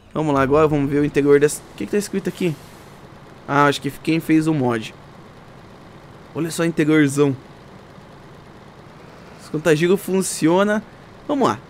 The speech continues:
Câmera externa. E vamos ver se vai sujar. Caraca! Já, já deu pra ver que suja, né, galera?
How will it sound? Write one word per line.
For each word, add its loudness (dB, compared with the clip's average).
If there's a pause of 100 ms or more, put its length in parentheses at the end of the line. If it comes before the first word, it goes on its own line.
(220)
Câmera -2
externa. 2 (400)
E -10
vamos -2
ver 4
se -4
vai 2
sujar. -2 (2250)
Caraca! 2 (3500)
Já, -4
já -4
deu 4
pra 2
ver -2
que 0
suja, 2
né, 2
galera? 2